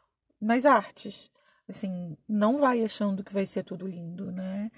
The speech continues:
Não entra, como eu digo, com o pé na porta. Quer dizer, entra, mas entra com o pé na porta com toda humildade,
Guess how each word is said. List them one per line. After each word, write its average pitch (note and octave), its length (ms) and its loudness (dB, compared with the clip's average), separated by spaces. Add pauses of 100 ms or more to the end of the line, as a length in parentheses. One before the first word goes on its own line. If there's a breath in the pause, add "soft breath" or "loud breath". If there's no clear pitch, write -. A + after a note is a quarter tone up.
(280 soft breath)
Não B3 320 4
entra, B3+ 320 4
como G3+ 200 -2
eu G3 60 -2
digo, G#3 280 -2
com G#3+ 160 -2
o G3+ 60 -4
pé G#3 160 4
na G3 100 2
porta. - 580 -4 (220)
Quer G3 80 -6
dizer, F3+ 200 -6 (280 loud breath)
entra, C#4+ 320 2
mas B3 200 4
entra E4 200 0
com D4 80 0
o C4 40 2
pé B3+ 100 2
na A#3+ 80 2
porta C4+ 260 -2
com B3+ 140 0
toda C#4+ 240 2
humildade, G3+ 840 0